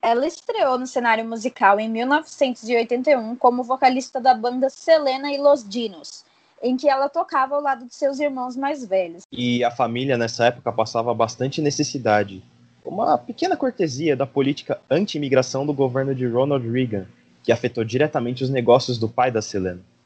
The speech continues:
Speaker 1: A família, então, passou a viver de pequenos trabalhos informais e dos pequenos shows que a Selena fazia junto com os irmãos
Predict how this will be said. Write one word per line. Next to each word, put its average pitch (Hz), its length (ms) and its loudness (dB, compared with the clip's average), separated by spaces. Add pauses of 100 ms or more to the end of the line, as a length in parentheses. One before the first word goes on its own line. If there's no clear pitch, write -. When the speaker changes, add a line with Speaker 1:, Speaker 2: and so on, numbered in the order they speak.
Speaker 1:
A 226 60 -2
família, 311 580 0
então, 330 320 -2
passou 302 280 0
a - 20 2
viver 269 320 0
de 247 140 -6
pequenos 285 400 -2
trabalhos 254 500 0
informais 254 680 -2 (380)
e 339 160 0
dos 415 160 0
pequenos 370 480 0
shows 262 320 0
que 311 80 -4
a 285 60 -2
Selena 269 480 -2
fazia 262 340 0
junto 262 300 -4
com 294 180 0
os 302 120 0
irmãos 262 540 -2